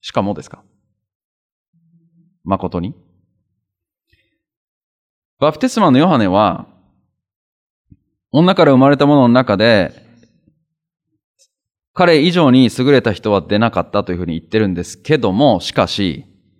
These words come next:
天の御国の一番小さいものでも彼よりも偉大だというふうに言ってるんですよ。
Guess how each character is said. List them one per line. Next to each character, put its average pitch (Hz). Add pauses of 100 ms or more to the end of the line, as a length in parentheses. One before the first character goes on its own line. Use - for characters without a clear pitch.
(400)
天 165
の 127
御 120
国 127
の 127 (560)
一 123
番 139
小 139
さ 151
い 127
も 113
の 95
で 92
も 98
彼 113
よ 95
り 90
も 98
偉 92
大 95
だ 104
と 95
い -
う -
ふ 87
う 90
に 85
言 78
っ -
て -
る 73
ん -
で -
す -
よ。 -